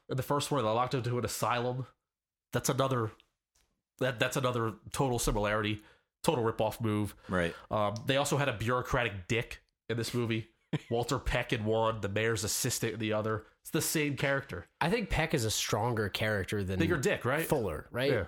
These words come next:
Speaker 3: 'Cause he, he was throwing the weight of the E P A, like, around, saying,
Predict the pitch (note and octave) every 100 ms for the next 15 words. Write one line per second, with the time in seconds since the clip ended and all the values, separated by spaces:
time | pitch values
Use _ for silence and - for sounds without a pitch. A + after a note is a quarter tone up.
0 | - - _ - E3+ G#3+ A#3 - - -
1 | - A3 A3+ F3+ F3+ F3 F3+ C#3 C3 D3
2 | A#2 A2+ C3 C3+ - B2 G#2+ A2 B2 -
3 | _ _ - A#2+ - A#2 G#2 A#2 C#3 C#3+
4 | - _ _ - C#3+ C3+ A#2+